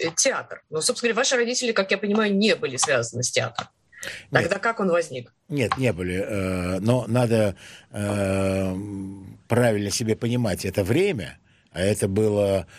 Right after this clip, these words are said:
Speaker 2: я так понимаю, наверное, какой-нибудь семьдесят пятый, семьдесят седьмой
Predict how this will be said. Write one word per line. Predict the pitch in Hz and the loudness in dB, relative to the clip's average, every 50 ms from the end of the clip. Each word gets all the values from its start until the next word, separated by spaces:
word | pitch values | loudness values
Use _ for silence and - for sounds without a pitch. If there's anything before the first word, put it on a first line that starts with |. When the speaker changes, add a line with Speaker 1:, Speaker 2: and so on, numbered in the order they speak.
| - - - _ - | -20 -20 -16 _ -4
Speaker 2:
я | - 101 | -4 -2
так | 92 104 101 95 | 0 0 -2 -2
понимаю, | - - 110 107 104 104 104 104 98 98 | -2 -2 -2 0 0 0 2 2 2 2
наверное, | 98 101 101 101 104 107 101 98 95 98 98 98 98 95 95 95 90 87 - | 0 0 0 2 2 2 0 0 0 0 2 2 2 2 0 -2 -4 -6 -6
какой-нибудь | - 104 92 - 110 107 104 101 98 90 98 - - | -6 -6 -4 -2 0 0 0 0 0 0 0 0 0
семьдесят | - - - - - - - - - 107 98 95 87 92 92 - 104 95 | -2 -6 -6 -6 -8 -8 -4 -2 0 0 0 0 -2 -2 -2 -2 -2 -2
пятый, | - - 151 160 160 - - 113 98 | 0 0 2 2 2 0 -2 -4 -4
семьдесят | 82 - - 95 85 87 80 - - - - - - | -4 -2 -2 -2 -2 -2 -4 -4 -4 -4 -6 -6 -6
седьмой | 87 82 78 80 104 123 139 135 127 117 | -6 -6 -4 0 0 2 2 2 0 -2